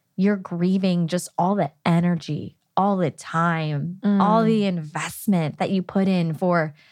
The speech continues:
Speaker 1: the past year or the past five years, six years, ten
Speaker 2: Mm-hmm.
Speaker 1: years. If it's a for-, divorce, maybe twenty years. Oh my
Speaker 2: Right.
Speaker 1: gosh. I have friends that
Speaker 2: Right.
Speaker 1: divorced at twenty years. And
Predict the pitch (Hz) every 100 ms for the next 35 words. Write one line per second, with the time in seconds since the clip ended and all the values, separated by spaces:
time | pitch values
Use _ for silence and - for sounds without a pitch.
0 | _ _ _ _ - 185 175 - 190 185
1 | 165 190 190 185 - _ 196 180 180 165
2 | 180 - - 214 - 180 151 151 - -
3 | 208 208 202 185 170 190 - 170 190 190
4 | 190 196 - 185 202 - 196 214 - -
5 | 269 370 349 233 151 135 - _ _ _
6 | - - - 294 202 180 277 320 190 151
7 | - - _ - 151 165 175 269 277 165
8 | - 269 247 262 330 - 139 196 226 285
9 | 269 302 466 453 156 - - 226